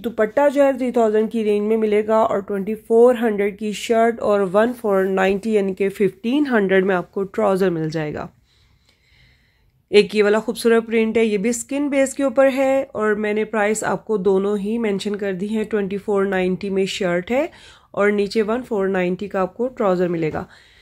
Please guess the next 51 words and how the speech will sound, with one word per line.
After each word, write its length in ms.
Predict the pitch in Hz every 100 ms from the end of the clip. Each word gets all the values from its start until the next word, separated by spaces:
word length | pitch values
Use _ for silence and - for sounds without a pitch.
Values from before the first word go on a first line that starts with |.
| _ _ _ 233
मैचिंग 440 | 240 262 294 285
ट्राउज़र 340 | 269 226 233
अभी 260 | - 196 220
तो 100 | 233
आपको 240 | 214 226
ईजीली 360 | 220 202 226 247
मिल 180 | 247 247
जाएंगे, 420 | 254 247 247 247
क्योंकि 360 | 240 220 196 220
ये 280 | 214 208 208
न्यू 280 | 202 220 233
कलेक्शन 520 | 247 220 220 247 240
है, 200 | 226 240
लॉन 440 | 220 196 202 240 247
फैब्रिक 400 | 233 185 196 190
के 60 |
ऊपर 200 | 214 196
आप 140 | 185 175
देख 260 | 180 175
रहे 100 | 190
हैं। 80 | 226
आगे 180 | 233 190
चल 180 | 208 190
के 120 | 190
आपको 260 | 180 196 185
कैमरिक 420 | 190 185 185 190
कॉटन 360 | 190 180 180
भी 160 | 180 185
दिखाती 420 | 208 220 185 -
हूँ। 180 | 208 359 - _ _ _ _ _ - - -
एक 220 | 226 226
ये 80 | 240
वाला 180 | 240 240
खूबसूरत 460 | 240 - 214 214
प्रिंट 280 | 220 208 208
है, 60 | 247
आप 160 | 240 220
इनकी 260 | 208 202 202
नेक 260 | 196 196
देख 240 | 226 240 247
लें, 80 | 233
अच्छी 220 | 226 240
डिज़ाइन 440 | 233 196 190 202
हुई 240 | 214 190 190
हुई 160 | 196
है, 140 | 208 208
छोटे 320 | - 196 190
छोटे 260 | 202 196 196
से 160 | 220
प्रिंट 420 | 214 180 190 190
है, 100 | 220